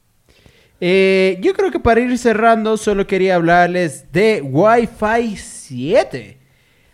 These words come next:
Actualmente estamos en Wi-Fi seis y ya es un Wi-Fi,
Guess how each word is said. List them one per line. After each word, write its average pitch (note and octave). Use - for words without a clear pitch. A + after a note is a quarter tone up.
Actualmente G#3
estamos E3
en C3
Wi-Fi A#2+
seis C3+
y C3+
ya A#2
es -
un A2+
Wi-Fi, A2